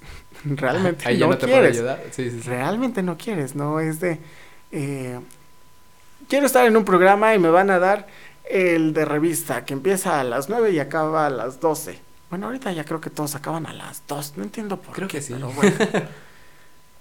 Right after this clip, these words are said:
Speaker 1: Es, es, es estar ahí y, y, pues, no, la verdad es que a veces te toca. Yo nunca en mi vida, es más, les voy a contar otra cosa.
Speaker 2: Dale.
Speaker 1: Cuando yo entré a Global, yo iba a entrar a los cuarenta.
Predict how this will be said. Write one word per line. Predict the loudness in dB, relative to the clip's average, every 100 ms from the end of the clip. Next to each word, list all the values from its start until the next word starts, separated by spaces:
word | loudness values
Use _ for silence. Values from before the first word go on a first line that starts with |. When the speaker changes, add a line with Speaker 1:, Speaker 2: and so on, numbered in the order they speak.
| -20
Speaker 1:
Es, | -10 -6 -6 -6 -14 -10
es, | -6 -6 -6 -6
es | -6 -4
estar | -4 -4 -2 -2
ahí | 0 -2 -2
y, | -6
y, | -6 -6 -6 -8 -10
pues, | -12 -6
no, | -4 -2
la | -4
verdad | -4 -4 -6
es | -4
que | -4
a |
veces | -4 -6 -8
te | -8
toca. | -6 -4 -2 -4 -4 -16 -20 -14 0
Yo | 8 8
nunca | 8 4 6 6 6 2
en | 2 2
mi | 2
vida, | 2 0 -2 -4 -20 -20 -20 -20 -10
es | -8
más, | -4 -6 -6
les | -8 -8
voy | -8
a | -8
contar | -4 -2 -4
otra | -6 -12
cosa. | -14 -18 -20 -20 -20 -20 -12
Speaker 2:
Dale. | -10 -10 -14 -20 -20 -6
Speaker 1:
Cuando | -4 -2
yo | -2 -4
entré | -4 -6
a |
Global, | -4 -2 -2 -6 -14 -20 -20 -16 0
yo | 2
iba | 4 2
a |
entrar | 0 0 -2 -2 -6
a |
los | -2 -2 -2
cuarenta. | -2 -2 0 -4 -8